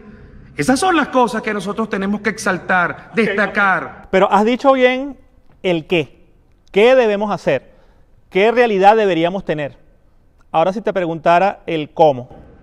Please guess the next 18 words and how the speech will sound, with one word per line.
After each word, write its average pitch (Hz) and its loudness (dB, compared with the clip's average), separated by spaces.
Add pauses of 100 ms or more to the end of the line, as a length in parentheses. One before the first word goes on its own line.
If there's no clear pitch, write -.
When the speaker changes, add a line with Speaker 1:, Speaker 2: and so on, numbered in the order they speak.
(140)
Speaker 1:
¿Cómo? 277 -2
Teniendo 220 0
voluntad. 175 -2 (220)
¿Cómo? 294 -4 (280)
Haciéndole 226 -2
caso 208 -4
al 220 -6
presidente 185 -6
Nicolás 180 -2
Maduro 196 0
Moro, 196 -2 (360)
cambiando 262 0
todo 330 0
lo 311 -2
que 254 -2
haya 262 0
que 247 -4
cambiar, 190 -4